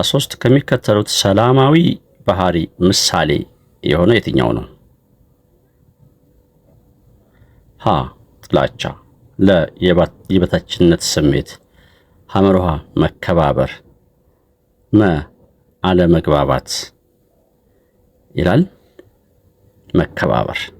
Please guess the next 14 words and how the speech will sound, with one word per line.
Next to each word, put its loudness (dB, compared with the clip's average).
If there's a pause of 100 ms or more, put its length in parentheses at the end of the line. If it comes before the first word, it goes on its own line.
(840)
ሠላሳ 0 (100)
አራት -2 (1120)
የሰላም 2
ጠቀሜታ 0
የሆነ 4
የትኛው 2
ነው? -2 (2000)
ችግሮችን 0
በኃይል 2 (160)
መፍታት። -2 (500)
ለ 4 (760)
የተግባቦት 0
ክህሎት -2 (720)
ማበልጸግ። -2